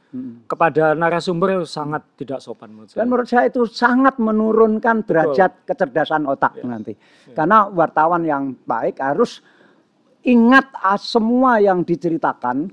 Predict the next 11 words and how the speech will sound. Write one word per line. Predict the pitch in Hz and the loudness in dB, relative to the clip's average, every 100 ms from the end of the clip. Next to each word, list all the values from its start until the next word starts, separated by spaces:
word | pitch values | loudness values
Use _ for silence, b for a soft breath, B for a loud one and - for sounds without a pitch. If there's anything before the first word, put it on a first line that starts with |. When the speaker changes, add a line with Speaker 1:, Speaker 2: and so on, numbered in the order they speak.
| _ | _
Speaker 1:
oleh | 156 147 | -4 -4
sumber | 143 131 127 | -4 -6 -8
berita. | 120 117 - 127 160 b b b b | -10 -12 -8 -6 -6 b b b b
Loh, | - - | 2 4
kan | 359 | 4
nggak | 349 233 | 4 4
mungkin, | 254 269 247 214 | 4 2 2 0
Pak, | 170 _ _ | -4 _ _
kalau | - 165 190 208 196 - _ _ _ _ | -8 -2 2 4 2 -2 _ _ _ _
kecerdasannya | 202 - 185 175 160 170 330 - | -4 0 0 0 0 0 0 -2
cukup | - - 131 | -6 -6 -8